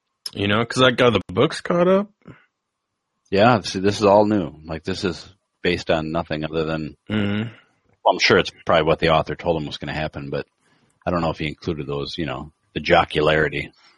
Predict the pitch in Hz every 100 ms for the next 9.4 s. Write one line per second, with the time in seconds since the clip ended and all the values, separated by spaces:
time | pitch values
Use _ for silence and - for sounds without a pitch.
0 | _ - _ _ 110 107 147 151 127 123
1 | 127 135 139 127 - 202 226 175 127 160
2 | 165 160 165 165 170 160 156 160 147 175
3 | 160 - 165 147 165 185 170 135 113 117
4 | - 139 139 135 120 147 175 123 110 107
5 | - 196 160 151 170 196 214 202 175 160
6 | 214 208 104 95 113 156 156 95 135 -
7 | _ _ _ _ _ - 554 - - -
8 | - - - _ - - - - 107 104
9 | 214 - 202